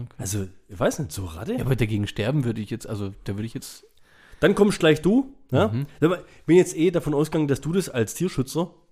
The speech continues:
Speaker 1: Ja.
Speaker 2: ja, dass du solche Studien ja sowieso jetzt mehr verfolgst als noch vor der Wahl.
Speaker 1: Ja, das ist richtig. Aber
Speaker 2: Als, also auf dem vorletzten Platz von den Tieren, die in der Umfrage zur Auswahl standen, logischerweise.
Speaker 1: Ja.
Speaker 2: Ja? Die haben jetzt nicht nach dem Schmetterling gefragt oder sowas.
Speaker 1: <laughs>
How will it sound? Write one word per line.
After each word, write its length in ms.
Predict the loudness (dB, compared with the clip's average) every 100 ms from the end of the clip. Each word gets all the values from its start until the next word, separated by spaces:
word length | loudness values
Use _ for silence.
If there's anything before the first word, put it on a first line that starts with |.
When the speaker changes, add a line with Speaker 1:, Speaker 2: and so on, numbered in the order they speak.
| -8
Speaker 1:
Ja. 180 | -4 -4 -2
Speaker 2:
ja, 120 | -2
dass 220 | -2 -2
du 80 | -2
solche 260 | -2 -2
Studien 300 | -2 -2 0
ja 80 | 0
sowieso 380 | 0 -4 -2 -2
jetzt 340 | -2 -8 -10
mehr 180 | -6 -4
verfolgst 440 | -6 -6 -4 -4 -8
als 180 | -8
noch 240 | -6 -8 -10 -10
vor 160 | -6
der 140 | -6 -6
Wahl. 240 | -12 -10 -2
Speaker 1:
Ja, 180 | 2 2
das 160 | 0
ist 140 | -6 -8
richtig. 260 | -8 -12 -14 -20 -20 -16
Aber 160 | -8 -2
Speaker 2:
Als, 240 | -2 -2 -2
also 220 | 0 0
auf 100 | -2
dem 100 | 0
vorletzten 440 | 2 2 2 -2
Platz 320 | 2 0 0 -10 -8
von 220 | 0 2
den 160 | 2 -2
Tieren, 380 | -2 -2 -2 -2
die 140 | -4
in 100 | -2
der 80 | -2
Umfrage 360 | -2 0 0 -2
zur 100 | -6
Auswahl 280 | -6 -6 -6
standen, 280 | -6 -8
logischerweise. 540 | -8 -4 -4 -4 -4 -4
Speaker 1:
Ja. 60 |
Speaker 2:
Ja? 40 | -6
Die 100 | -4
haben 80 | -4
jetzt 80 | -4
nicht 80 | -4
nach 100 | -4
dem 100 | -2
Schmetterling 380 | 0 2 2
gefragt 320 | -2 -8 -12 -10
oder 140 | -12
sowas. 240 | -10 -10
Speaker 1:
<laughs> 40 | -10